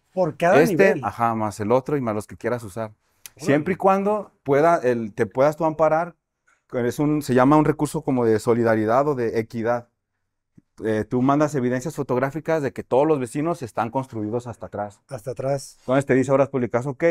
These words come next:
Speaker 2: sí te lo doy, pero es, ese es el costo. Y ya ahí el cliente ya valora. No construir para acá,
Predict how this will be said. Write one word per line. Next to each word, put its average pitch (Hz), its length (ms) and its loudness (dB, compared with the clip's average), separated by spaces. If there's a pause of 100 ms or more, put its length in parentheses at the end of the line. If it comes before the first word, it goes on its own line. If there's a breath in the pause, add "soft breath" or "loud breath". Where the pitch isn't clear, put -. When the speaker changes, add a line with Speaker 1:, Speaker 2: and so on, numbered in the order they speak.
(100)
Speaker 2:
sí 131 160 -10
te 156 120 -4
lo 147 120 -2
doy, 175 200 0
pero 120 260 -2
es, 120 200 -6 (280)
ese 120 180 -8
es 127 60 -6
el 123 100 -8
costo. 113 300 -8 (800)
Y 123 120 0
ya 135 100 8
ahí 151 120 8
el 156 120 4
cliente 160 280 2
ya 147 120 6
valora. 151 500 2 (480)
No 127 240 6
construir 170 540 4
para 175 180 4
acá, 190 400 -2